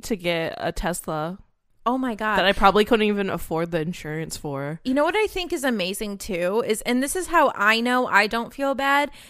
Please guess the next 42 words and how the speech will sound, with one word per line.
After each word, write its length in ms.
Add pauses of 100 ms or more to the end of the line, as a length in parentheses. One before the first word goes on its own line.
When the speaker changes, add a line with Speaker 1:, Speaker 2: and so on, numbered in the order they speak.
(200)
Speaker 2:
is 180
when 400
you 160
see, 240
like, 240
just 200
the 140
other, 600
like, 260 (260)
I 140
think 200
the 100
week 240
or 180
two 240
weeks 240
ago, 240 (420)
David 360
Dobrik 420
did 160
a, 80
like, 220
a, 80
he 100
was 140
doing 200
a 60
giveaway 400
where 180
he 60
was 140
gonna 180
give 140
away 240
five 400
Teslas. 680
Speaker 1:
Mm-hmm. 360 (1400)
Speaker 2:
I 80
saw 240 (120)
influencers 1000 (800)
sharing 540
that. 200